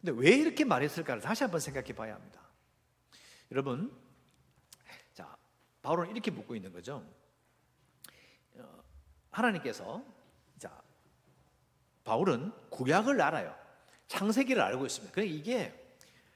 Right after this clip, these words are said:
엄청난 세월 동안 하나님은 계속 역사하고 계셨던 거예요. 그러다가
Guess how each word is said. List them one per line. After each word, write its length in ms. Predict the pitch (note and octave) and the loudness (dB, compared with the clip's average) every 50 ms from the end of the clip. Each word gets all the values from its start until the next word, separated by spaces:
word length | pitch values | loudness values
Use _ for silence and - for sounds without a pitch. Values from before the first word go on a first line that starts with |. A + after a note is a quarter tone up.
| _ - | _ -6
엄청난 840 | - B3+ D4 F4 G4 G4+ - - - - D#4+ F4 F#4 E4 E4 E4 E4+ | -4 -4 -2 -2 -4 -6 -8 -10 -12 -10 -8 -8 -6 -6 -6 -6 -6
세월 320 | D#4 - - C#4 C4+ A#3 F3 | -6 -4 -2 -2 -2 -2 -2
동안 200 | D3 D#3 B2+ A#2+ | -4 -4 -4 -2
하나님은 560 | F3+ G3+ G3+ C#3+ A2 F#2 G#2 A2+ A#2+ G2 E2 - - - - - - - _ _ - | -2 -2 -2 -2 -4 -6 -6 -6 -6 -6 -8 -12 -20 -20 -20 -20 -20 -20 _ _ -14
계속 1600 | - - A#2 G#2+ G2 - F#2+ F2 F2 F2+ F#2+ - G#2 G2+ F#2+ G2 - - - G#2 - - - - - C4 C4+ - - D#4+ C#4+ | -8 -4 -2 -2 0 0 0 2 2 0 0 0 -2 -4 -4 -4 -4 -6 -6 -8 -8 -10 -10 -12 -10 -10 -10 -8 -6 -6 -4
역사하고 400 | C#4+ D#4+ D#4+ - - D#4+ D#4 C#4+ | -4 -6 -6 -6 -6 -6 -6 -4
계셨던 360 | B3 A#3+ - C4+ - B3+ - | -6 -8 -8 -10 -12 -12 -14
거예요. 120 | - - - _ _ - - - - - | -14 -16 -18 _ _ -20 -20 -20 -8 0
그러다가 720 | - D3+ F#3 G3+ F#3+ F3+ E3 G3 A#3 C4 C#4+ - - | 4 6 6 8 6 6 4 2 0 0 0 -6 -16